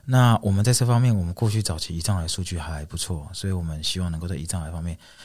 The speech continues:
呃，会开启一个多中心的临床试验案。这是其实我们要找钱的原因，就是我们希望能够开启一个胰脏癌专业性的多中心的临床试验案，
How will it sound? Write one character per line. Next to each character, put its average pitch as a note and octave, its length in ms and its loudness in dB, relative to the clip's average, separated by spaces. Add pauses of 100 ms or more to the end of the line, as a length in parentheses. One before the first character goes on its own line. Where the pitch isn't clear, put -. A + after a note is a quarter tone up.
(120)
呃， D#2 180 -10
会 G2 200 -4
开 - 200 -6
启 F#2+ 160 -2
一 D#2+ 60 -8
个 D#2+ 140 -6
多 F#2+ 180 -4
中 F#2+ 160 -2
心 F2+ 180 -2
的 E2+ 140 -4
临 D#2 120 -8
床 D#2 160 -8
试 E2 200 -4
验 D#2 100 -6
案。 D2 220 -8
这 A#2 100 -2
是 C3 100 2
其 A2 140 0
实 G2+ 80 -2
我 G2+ 60 0
们 F2 100 -2
要 G2+ 80 2
找 D2 160 -4
钱 - 160 -8
的 C#2+ 80 -10
原 D2+ 240 -8
因， D2+ 140 -10
就 D#2 80 -12
是 D#2+ 160 -10 (360)
我 - 60 -8
们 F2 100 -4
希 G2+ 120 -2
望 G#2 60 0
能 F#2 100 -2
够 F#2 60 -4
开 G2 140 -6
启 F#2+ 140 -4
一 E2 40 -8
个 D#2 40 -8
胰 D#2 120 -6
脏 E2+ 180 -4
癌 D#2 80 -8
专 E2+ 160 -6
业 E2+ 60 -4
性 E2+ 180 -4
的 D#2 60 -8
多 E2 120 -8
中 E2+ 140 -4
心 E2 160 -8
的 D#2 60 -4
临 D2+ 120 -8
床 D2 160 -6
试 - 140 -2
验 D#2+ 140 -4
案， D#2 140 -6